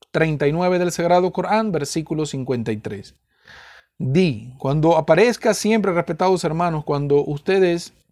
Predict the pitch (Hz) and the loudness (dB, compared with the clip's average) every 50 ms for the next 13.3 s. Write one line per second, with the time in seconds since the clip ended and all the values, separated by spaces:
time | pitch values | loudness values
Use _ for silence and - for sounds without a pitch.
0 | _ _ _ _ _ _ _ _ _ _ _ _ - 123 135 175 208 208 190 175 | _ _ _ _ _ _ _ _ _ _ _ _ -2 2 4 4 4 4 2 0
1 | 160 160 156 147 - 151 147 156 165 165 160 151 151 139 139 156 156 143 139 135 | 0 -2 -2 -2 0 0 2 4 2 2 2 -2 -4 -2 0 0 0 0 -2 -4
2 | 131 131 - 135 135 143 147 143 135 - _ - 139 165 202 185 147 117 123 _ | -4 -2 0 2 2 2 2 0 -2 -4 _ -2 0 2 2 0 0 -4 -8 _
3 | _ _ _ - 151 147 160 180 175 175 180 160 151 143 - 180 175 165 160 151 | _ _ _ -6 -6 -4 -2 -2 -2 -2 -2 -2 -4 -2 0 0 0 0 0 -2
4 | 151 139 143 160 165 156 - 131 - - 147 151 147 143 131 131 127 135 139 139 | -2 0 0 0 0 -2 -8 -12 -10 -8 -6 -6 -6 -6 -6 -4 -2 -2 -2 -2
5 | 135 135 151 - _ _ _ _ _ _ _ _ _ _ _ _ _ _ _ _ | -2 -4 -6 -10 _ _ _ _ _ _ _ _ _ _ _ _ _ _ _ _
6 | _ - 131 127 _ - 151 143 143 131 131 131 127 - - 147 151 151 147 147 | _ -8 -8 -8 _ 0 2 2 2 2 0 -6 -6 -4 -2 -2 0 0 2 4
7 | 147 143 135 - _ _ _ _ - 151 156 170 175 - 147 135 156 175 180 160 | 2 2 2 -2 _ _ _ _ -2 0 0 0 0 -2 -2 -2 0 0 0 0
8 | 143 131 - - 139 135 123 113 101 104 107 _ _ _ _ _ 139 147 147 147 | -2 -4 -4 -4 -4 -4 -4 -4 -6 -10 -12 _ _ _ _ _ 0 0 2 2
9 | 147 143 143 120 101 123 139 151 160 156 151 156 139 _ - 151 143 139 - - | 0 -2 -4 -10 -6 -4 -2 -2 -2 -2 -4 -6 -6 _ -4 -4 -4 -4 -6 -2
10 | 147 165 165 151 - 143 127 123 120 - _ - 151 127 127 120 - - 131 120 | 0 0 0 -2 -4 -6 -6 -6 -8 -12 _ -6 -2 -2 -2 -4 -4 -8 -8 -6
11 | - 147 151 156 156 _ _ _ _ _ _ _ _ _ _ _ _ _ _ _ | -2 -2 -2 -4 -4 _ _ _ _ _ _ _ _ _ _ _ _ _ _ _
12 | _ _ - 139 123 - - 165 160 156 - 139 123 123 123 123 120 117 113 107 | _ _ -4 -4 -2 4 4 4 4 4 -2 -2 -2 0 0 -2 -2 -2 -6 -6
13 | 104 107 101 107 104 - | -6 -8 -8 -8 -12 -14